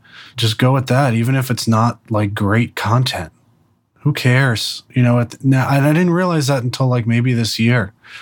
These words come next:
with kinda stepping back from the music thing and this idea that I created of myself, of what I was gonna be and who I was gonna be, and all this shit that I had talked myself up over,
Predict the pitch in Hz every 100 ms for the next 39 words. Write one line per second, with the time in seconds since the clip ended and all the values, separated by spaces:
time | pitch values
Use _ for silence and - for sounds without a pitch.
0 | - - 110 - 117 107 - 107 113 101
1 | 101 117 - 117 113 107 104 117 101 -
2 | 98 95 95 95 98 _ - - - _
3 | - 104 113 98 104 117 107 95 - 101
4 | 104 120 101 95 95 95 101 95 87 -
5 | - 98 113 110 107 101 107 101 95 110
6 | 113 101 110 107 101 98 101 92 101 123
7 | 117 95 98 104 104 - - - - 127
8 | 117 104 98 - 113 110 117 - 113 -
9 | 113 120 110 92 101